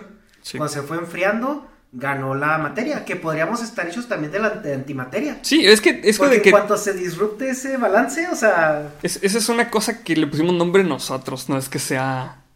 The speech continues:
Speaker 1: más de una cosa que de otra.
Speaker 2: Ujú.
Speaker 1: Es como decir el cable de corriente es el rojo y el de tierra es el negro,
Speaker 2: Ajá,
Speaker 1: o sea,
Speaker 2: claro.
Speaker 1: es nomás una chingadera en la que todos estamos de acuerdo, ¿no?
Speaker 2: Ajá.
Speaker 1: Entonces, cuando descubrimos
Speaker 2: Eso se le llama convención arbitraria.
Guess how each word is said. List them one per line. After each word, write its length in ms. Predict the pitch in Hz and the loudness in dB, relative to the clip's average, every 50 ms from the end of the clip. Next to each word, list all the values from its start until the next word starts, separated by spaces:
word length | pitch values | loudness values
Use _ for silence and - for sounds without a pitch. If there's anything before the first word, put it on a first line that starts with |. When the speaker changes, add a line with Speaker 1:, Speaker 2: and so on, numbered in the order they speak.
| _ _ _ | _ _ _
Speaker 1:
más 460 | _ 147 143 143 139 127 131 131 131 - | _ -4 -2 0 2 2 0 0 0 -2
de 80 | 147 | -2
una 180 | 135 127 131 127 | -2 -2 -4 -4
cosa 280 | 131 123 - - 127 | -6 -8 -8 -10 -8
que 100 | - 127 | -8 -10
de 60 | 110 113 | -10 -10
otra. 240 | 107 - - - - - - | -10 -12 -14 -18 -18 -14 -14
Speaker 2:
Ujú. 160 | 131 131 151 170 - - - - - _ | -12 -12 -12 -14 -16 -18 -20 -20 -8 _
Speaker 1:
Es 100 | - 139 127 | -2 0 2
como 220 | 175 175 170 160 | 4 6 6 6
decir 320 | 151 135 143 147 151 160 | 6 6 4 6 6 6
el 220 | 156 170 170 160 - | 6 4 2 2 4
cable 340 | - 156 151 160 160 160 165 | 6 6 6 6 6 4 6
de 640 | 165 165 165 160 156 151 135 127 127 131 131 131 | 6 6 6 6 6 4 2 2 0 -2 -2 -2
corriente 460 | 131 - 135 131 143 151 151 147 170 165 | 0 0 2 4 4 2 4 4 4 4
es 80 | 139 | 6
el 100 | 170 160 | 4 4
rojo 300 | 151 160 165 156 - 165 | 6 6 6 6 6 4
y 60 | 151 | 4
el 140 | 147 131 127 | 4 2 0
de 80 | 123 120 | -2 -4
tierra 300 | - 139 139 135 135 143 | 0 2 2 4 4 2
es 80 | 143 | 2
el 100 | 156 143 | 2 2
negro, 200 | 139 123 123 131 | 2 2 4 2
Speaker 2:
Ajá, 160 | 135 - 185 208 | 2 2 0 -2
Speaker 1:
o 40 | |
sea, 200 | 196 135 117 - - - - | -2 -4 -8 -10 -14 -14 -4
Speaker 2:
claro. 220 | 156 156 160 - | -2 0 0 0
Speaker 1:
es 160 | - 151 147 | 0 -2 2
nomás 500 | 160 185 190 185 185 180 180 180 - - - - | 4 4 6 6 6 6 6 4 0 -8 -12 -8
una 440 | - 180 165 170 180 175 170 - - - - | -4 -2 0 2 2 2 0 -2 -8 -16 -6
chingadera 380 | - - 147 131 123 127 135 147 | -2 -2 0 2 2 4 4 2
en 80 | 156 | 2
la 140 | 151 135 139 | 2 0 0
que 100 | 127 123 | -2 -10
todos 220 | 120 - 131 131 131 | -6 -2 -4 -2 0
estamos 240 | - 135 139 139 | 0 0 0 0
de 60 | 131 113 | -2 -4
acuerdo, 280 | - - 107 117 120 | -6 -8 -10 -10 -10
¿no? 80 | 117 127 | -12 -12
Speaker 2:
Ajá. 280 | - - 160 170 - - - - - - - - - - - - - - - - - _ - | -8 -8 -8 -8 -8 -12 -20 -20 -20 -20 -20 -20 -18 -18 -18 -18 -20 -20 -20 -20 -20 _ -6
Speaker 1:
Entonces, 440 | 156 147 196 196 196 226 226 226 | 6 8 8 8 8 6 4 4
cuando 260 | - 220 208 190 180 175 | 4 4 6 6 6 6
descubrimos 800 | 165 143 - 160 151 151 165 175 196 214 220 214 - - - - | 4 2 0 0 4 4 4 6 6 4 2 2 0 -4 -4 -8
Speaker 2:
Eso 120 | 139 131 143 | -10 -12 -10
se 140 | 143 165 160 | -8 -6 -6
le 60 | 143 | -6
llama 240 | 131 139 151 151 151 | -4 -4 -4 -4 -4
convención 480 | - 151 143 139 131 131 - 135 127 131 | -6 -6 -4 -6 -6 -8 -10 -10 -10 -10
arbitraria. 500 | 135 131 143 135 - 123 123 123 120 | -8 -10 -10 -12 -12 -12 -12 -12 -12